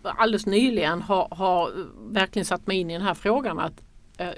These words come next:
jag har inte bilden av att det är jättemånga som, som har den här övergripande bilden av vad det här, liksom, vuxenstudiestödet de facto ska innebära och inte heller vilka volymer det handlar om. Jag satt bara och räknade lite på skoj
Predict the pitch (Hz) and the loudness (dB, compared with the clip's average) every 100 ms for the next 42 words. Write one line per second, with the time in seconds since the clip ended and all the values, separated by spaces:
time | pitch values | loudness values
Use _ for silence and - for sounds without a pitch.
0 | - 208 202 240 302 220 240 208 202 175 | -8 -2 0 0 0 2 2 2 2 2
1 | 170 170 170 160 185 - - 160 151 151 | 0 -2 -6 -4 -6 -6 -6 -2 -2 -2
2 | 147 151 - 170 151 - - 156 151 190 | -4 -6 -6 -6 -6 -10 -6 -6 -2 -2
3 | 156 151 160 208 226 160 151 - - - | 0 -2 -2 0 2 2 0 -6 -20 -20
4 | - - - - - 180 180 170 160 151 | -20 -20 -20 -8 0 0 0 -2 -2 -2
5 | 160 156 156 269 226 151 165 - 190 156 | -2 -2 2 4 6 2 -4 0 2 2
6 | 151 170 156 156 180 151 135 - - - | 0 0 0 -2 0 2 2 -2 -14 -10
7 | 151 156 170 - 160 170 160 156 135 127 | -10 -6 -8 -8 -8 -6 -6 -8 -8 -6
8 | 147 143 - - 156 170 - 160 - 151 | -6 -8 -12 -16 -6 -4 -2 -4 -4 -10
9 | 156 165 254 302 214 - - 175 196 214 | -6 -4 -2 -2 -2 -4 -2 0 0 0
10 | 190 175 160 156 151 156 175 160 156 - | 0 0 -2 -4 -4 -2 -2 -2 -4 -2
11 | 170 214 185 190 - 170 208 240 202 196 | 0 2 2 0 -2 -2 4 4 6 2
12 | 214 170 170 170 160 156 - 175 160 | 2 0 -2 -4 -6 -10 -4 0 0